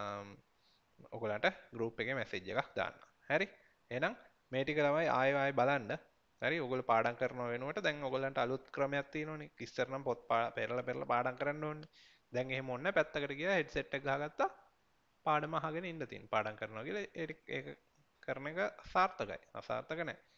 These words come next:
හැබැයි ඔයගොල්ලෝ මේක ප්‍රැක්ටිස් කරන්න. හරි? Python කියන එක ප්‍රැක්ටිස් කරන්න. නිකන් අහගෙන ඉඳරක් ඉඳරක් හරියන්නේ නැහැ. ෆෝන් එකට එක්ක ඇප් එක දාගන්න. එහෙම නැත්නම් ලැප් එකට Python ඉන්ස්ටෝල් කරගන්න. ඉන්ස්ටෝල් කරගෙන ඔයගොල්ලෝ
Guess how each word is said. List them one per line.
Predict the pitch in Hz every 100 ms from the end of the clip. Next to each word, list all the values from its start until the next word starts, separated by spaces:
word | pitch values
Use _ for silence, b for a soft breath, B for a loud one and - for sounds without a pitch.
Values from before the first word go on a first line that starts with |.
| b -
හැබැයි | 123 139
ඔයගොල්ලෝ | 143 165 147
මේක | 156 240 - B B _ -
ප්‍රැක්ටිස් | 127 - - 247 -
කරන්න. | 156 98 92
හරි? | 143 180 196 - _ _ _ _ _ -
Python | 113 117 131
කියන | 131 139
එක | 196
ප්‍රැක්ටිස් | 165 156 - -
කරන්න. | - 101 101
නිකන් | 117 107
අහගෙන | 110 117 127
ඉඳරක් | 123 127 -
ඉඳරක් | 135 131 127 131
හරියන්නේ | 123 110 139
නැහැ. | 185 - B B B _ -
ෆෝන් | 120 123
එකට | 127 120
එක්ක | 117 120
ඇප් | 110 -
එක | 117
දාගන්න. | 113 113 131 185
එහෙම | 170 127
නැත්නම් | 123 110
ලැප් | 104 -
එකට | 113 117 110 - b b _ -
Python | 110 113 113
ඉන්ස්ටෝල් | 107 104 151 151
කරගන්න. | 175 107 92 131 214
ඉන්ස්ටෝල් | 120 - 127 123
කරගෙන | 117 139
ඔයගොල්ලෝ | 285 - - 113 147